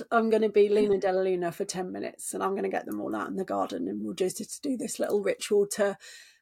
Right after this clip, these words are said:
um, energize and open up this, uh, wonderful new venue for not just a happy day on Saturday, but hopefully, uh,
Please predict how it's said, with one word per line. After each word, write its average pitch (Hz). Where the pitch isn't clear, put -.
um, 202
energize 233
and 214
open 220
up -
this, -
uh, 196
wonderful 202
new 202
venue 190
for 196
not 262
just 233
a 202
happy 202
day -
on 226
Saturday, 220
but -
hopefully, 208
uh, 196